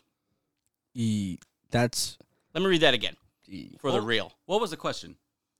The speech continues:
Speaker 2: It doesn't matter. We know what the answer is.
Speaker 1: Yeah, it doesn't matter what the
Speaker 2: Yeah, it
Speaker 1: question
Speaker 2: doesn't matter what the
Speaker 3: Uh,
Speaker 2: question
Speaker 3: it
Speaker 2: is.
Speaker 3: does matter. Put
Speaker 2: Okay, here's the question. Do you see any differences between Jordan Love and Aaron Rodgers? And he, here's what he said. Aaron Jones says, "There aren't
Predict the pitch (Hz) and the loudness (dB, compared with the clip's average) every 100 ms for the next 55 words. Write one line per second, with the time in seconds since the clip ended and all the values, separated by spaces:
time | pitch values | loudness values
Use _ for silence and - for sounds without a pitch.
0 | _ _ _ _ _ _ _ _ _ _ | _ _ _ _ _ _ _ _ _ _
1 | _ _ 156 151 127 90 - _ - 131 | _ _ 4 6 6 4 -4 _ -6 -2
2 | 131 120 117 107 - - - 139 - 123 | -2 -2 -2 -2 -4 -14 -16 -12 -8 -6
3 | 120 127 117 131 - 120 117 131 131 123 | -4 -4 -6 -14 -14 -10 -2 0 2 0
4 | - 131 190 139 95 92 92 92 - 131 | 0 -2 0 -2 -2 -10 -12 -18 -8 -4
5 | - 160 120 120 160 143 147 101 95 127 | 2 4 4 4 2 4 2 2 -6 -2
6 | 156 139 135 127 110 104 - 120 107 110 | 0 0 0 -2 -8 -10 -14 -14 -8 -8
7 | 101 120 113 110 98 104 104 98 92 - | -4 -4 -2 -4 -4 -4 -2 -4 -6 -10
8 | - 110 127 - 127 120 110 123 107 90 | -10 -6 -6 -4 -6 -6 -6 -4 -6 -8
9 | _ _ _ _ _ - 180 170 170 170 | _ _ _ _ _ 4 6 8 8 8
10 | 180 170 160 - 131 151 156 - 156 202 | 8 8 6 -2 4 6 6 6 6 6